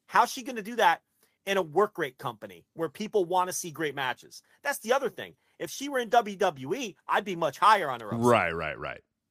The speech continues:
Speaker 1: You don't need that there. Here, the fans have that expectation.
Speaker 2: Well, 'cause it, let's say she loses the title to Taya Valkyrie. Are you saying, "All right, here we go now, Jamie Hayter and Jade Cargill, let's see what this is gonna be"? I mean, that you, you couldn't, you couldn't do,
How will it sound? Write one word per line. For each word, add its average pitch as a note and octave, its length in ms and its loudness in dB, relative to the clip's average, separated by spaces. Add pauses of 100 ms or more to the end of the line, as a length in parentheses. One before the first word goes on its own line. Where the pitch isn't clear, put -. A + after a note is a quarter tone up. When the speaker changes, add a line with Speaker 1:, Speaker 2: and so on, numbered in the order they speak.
(760)
Speaker 1:
You F3 80 -4
don't D3+ 180 0
need B3 160 -6
that E3+ 240 0
there. G#2+ 200 -12 (1040)
Here, C#4+ 180 -2
the G3+ 120 -8
fans G#3 340 -2
have A3 220 -2
that G#3+ 120 0
expectation. - 640 -12
Speaker 2:
Well, G#3 120 6
'cause G3+ 280 0
it, D#3 480 -8
let's F#3 220 2
say F3+ 160 0
she D#3 180 0
loses C3 320 0
the A2 100 -4
title G#2+ 300 0
to F2+ 60 -8
Taya F#2 260 -4
Valkyrie. F2+ 540 -4
Are A2 140 0
you C#3 320 2
saying, B2 320 0
"All C3 160 4
right, B2+ 180 2
here C#3 120 -2
we C#3 80 -4
go B2 180 0
now, G#2 160 -2
Jamie D#3 400 -2
Hayter D3 320 0
and A#2+ 160 -4
Jade C#3 180 0
Cargill, A#2+ 380 0
let's C3 180 -2
see D#3 180 -4
what C#3+ 140 0
this C#3+ 140 -2
is C3 80 -4
gonna B2 160 2
be"? F#2 280 -2
I G#2 80 2
mean, C3 140 0
that D3 220 4
you, D3 180 -2
you C#3 140 -8
couldn't, E3+ 440 -6
you A#2 140 -4
couldn't F#3 320 0
do, G#2 320 0